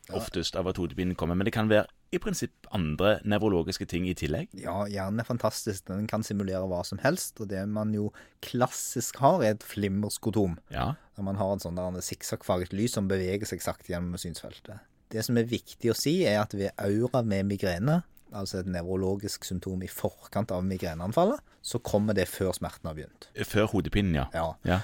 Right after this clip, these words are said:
Speaker 1: Så smertene kommer da typisk, ja, en halv til en time etter at auraen er borte. Og det kan man ha, eller man kan ikke ha det. Det andre er jo at det ofte kommer ganske akutt, man kan våkne med det, og at det varer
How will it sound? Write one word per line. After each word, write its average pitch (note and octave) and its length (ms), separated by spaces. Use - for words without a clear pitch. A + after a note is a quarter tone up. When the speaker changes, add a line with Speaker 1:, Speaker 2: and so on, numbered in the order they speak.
Speaker 1:
Så - 200
smertene - 1120
kommer A2+ 440
da G#2+ 300
typisk, - 640
ja, D2+ 240
en F#2+ 120
halv C3 420
til A#2 120
en G#2+ 40
time G#2 400
etter - 760
at D3 160
auraen G2+ 320
er F#2+ 40
borte. - 340
Og C#3 100
det F3 140
kan F3 140
man A3 120
ha, D4+ 160
eller G3+ 180
man E3+ 100
kan C#3+ 140
ikke - 160
ha - 80
det. - 100
Det - 100
andre D3+ 360
er A#2 100
jo C#3 100
at C#3 140
det C3 160
ofte - 540
kommer B2 480
ganske F#2 300
akutt, - 260
man A2+ 120
kan - 340
våkne C#3 280
med F3 140
det, F4 100
og D#3+ 120
at E3 80
det D#3+ 100
varer B2 680